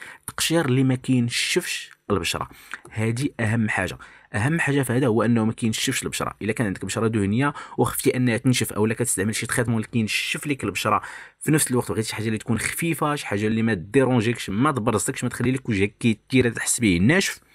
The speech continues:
ممكن تستعمل هذا، ما كينشف ما حتى شي حاجه. غني ايضا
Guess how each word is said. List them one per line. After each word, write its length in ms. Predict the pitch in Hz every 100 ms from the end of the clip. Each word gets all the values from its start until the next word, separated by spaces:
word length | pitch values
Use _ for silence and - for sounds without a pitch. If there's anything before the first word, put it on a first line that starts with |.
| - - - - _ -
ممكن 320 | 117 113 107
تستعمل 340 | - - 85
هذا، 300 | 82 85 117 - _ _ _ _ _ _
ما 120 | 110 120
كينشف 600 | - 107 98 - 131 104
ما 120 | 98
حتى 240 | _ -
شي 140 | - -
حاجه. 220 | 87 - - - - - - _
غني 320 | 110 151 170 -
ايضا 340 | 139 127 147